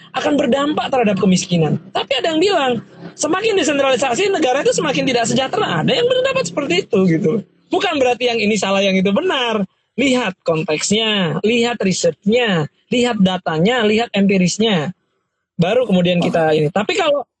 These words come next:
mengkritik kosong, nggak asal bunyi, ya itu salah.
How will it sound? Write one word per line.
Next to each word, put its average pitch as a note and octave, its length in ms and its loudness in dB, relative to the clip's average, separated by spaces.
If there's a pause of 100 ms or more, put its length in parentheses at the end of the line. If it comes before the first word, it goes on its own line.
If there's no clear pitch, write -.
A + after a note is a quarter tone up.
(220)
mengkritik C4+ 640 -2
kosong, C4+ 920 0
nggak G#3+ 260 0 (180)
asal B3 320 -2
bunyi, A3 320 2
ya A#3+ 80 2
itu A3 140 0
salah. D#3+ 720 -2